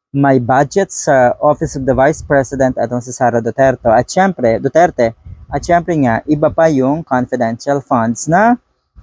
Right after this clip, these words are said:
one hundred fifty million. Akalain nyo. Tingnan nyo, bakit ganon? During that time or the time of Robredo, wala siyang budget at all. Wala siyang C I F. This is something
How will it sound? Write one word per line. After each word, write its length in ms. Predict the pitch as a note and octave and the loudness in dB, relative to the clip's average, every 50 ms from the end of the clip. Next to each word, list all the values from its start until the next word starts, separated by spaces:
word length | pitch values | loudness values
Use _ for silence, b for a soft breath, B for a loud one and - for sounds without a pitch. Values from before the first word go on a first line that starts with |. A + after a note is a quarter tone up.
| _ _ - | _ _ -4
one 320 | B2+ B2 C#3 C#3+ D3+ D3 C#3+ | -2 0 2 2 2 2 2
hundred 240 | C#3+ C3+ B2 C3 B2 | 2 2 2 0 -2
fifty 400 | - - - - - - C3+ A#2+ | -2 -4 -4 -4 -4 -2 -2 -2
million. 560 | A#2 A#2 A2 G#2+ G#2+ G#2 G2+ G2 F#2+ F#2 - - - - - _ _ _ _ _ _ _ _ _ _ _ _ _ _ _ | 0 0 -2 -2 -2 -2 -2 -4 -6 -10 -10 -12 -12 -14 -16 _ _ _ _ _ _ _ _ _ _ _ _ _ _ _
Akalain 480 | _ - C3+ C3+ C3 C3 A2 B2 C3 C3 | _ 0 0 2 2 2 2 2 2 2
nyo. 400 | C3+ D3+ F3 F#3 E3 C3+ A2 - _ _ _ _ _ _ _ _ _ _ _ _ _ _ _ _ _ _ _ | 2 0 0 -2 -4 -4 -6 -10 _ _ _ _ _ _ _ _ _ _ _ _ _ _ _ _ _ _ _
Tingnan 240 | C#3+ C#3+ D#3 D3+ D3 | 0 2 4 4 4
nyo, 120 | B2 A#2 B2+ | 4 4 2
bakit 240 | C#3+ C#3+ E3 D3 B2+ | 0 0 0 0 0
ganon? 320 | C3+ B2+ D#3 D3 B2 A2+ | 2 2 2 2 2 2
During 320 | A2+ C#3+ D#3+ F3+ F#3+ F#3+ | 2 2 2 2 2 2
that 160 | F#3+ F#3+ F#3+ - | 2 2 2 0
time 320 | - F#3+ F#3 F#3 F#3 F#3 | 0 0 0 0 2 2
or 160 | D3+ D3+ C#3+ | 2 2 2
the 80 | D3 D3 | 2 0
time 240 | D#3+ E3 E3+ E3 C#3+ | 0 0 0 0 0
of 80 | C3 | -2
Robredo, 720 | B2+ C3+ A#2 G#2 B2 D3+ D#3+ D3 A#2 G#2 G#2 G2+ G#2+ A#2+ - _ _ _ _ _ _ - - - | 0 -2 -2 0 2 2 4 2 2 0 -2 -2 -2 -4 -8 _ _ _ _ _ _ -20 -16 -8
wala 400 | C3 C#3 D#3 D3+ D#3 E3 F3+ G3+ | -2 0 2 4 4 4 4 2
siyang 640 | G3+ - - - F3+ E3+ E3 D#3+ D#3+ E3 E3 E3+ - _ _ _ _ _ | 2 0 -2 0 2 2 2 2 0 -2 -4 -8 -12 _ _ _ _ _
budget 560 | B2 A#2 A#2 D#3 D#3+ D3 - - D#3 D3 C#3+ - _ _ | -8 -2 0 2 2 2 0 0 0 0 0 0 _ _
at 160 | - B2+ A2+ | -6 -6 -4
all. 400 | - C#3+ C3+ B2+ A2+ G2 F#2 G2 - - - - _ _ _ - - _ - - - | -2 0 0 0 0 -2 -4 -10 -14 -18 -20 -20 _ _ _ -20 -20 _ -20 -8 -2
Wala 320 | A#2+ B2+ B2 C#3 D3+ E3 - | 0 2 4 4 2 2 0
siyang 240 | - F#3 F3 E3+ | 0 0 0 0
C 240 | - - - F3 E3 | -2 -4 -4 -2 0
I 240 | D3 C#3 C#3 C3+ - | 0 2 0 0 0
F. 320 | A#2+ D#3 G#3 A3+ _ _ _ _ _ _ _ _ _ _ | 0 0 0 -2 _ _ _ _ _ _ _ _ _ _
This 400 | A#2+ F3 A#3 B3 - - - - | 0 2 2 2 0 -4 -10 -6
is 240 | - D#3+ D#3+ C#3+ - | -2 0 0 0 -2
something 800 | - - - F#3 F#3+ G3+ F#3 - - C3+ A#2 A2 A2 A#2 A#2+ - | -6 -6 -4 -2 -2 -2 -2 -2 -2 -2 -2 -2 -4 -8 -10 -12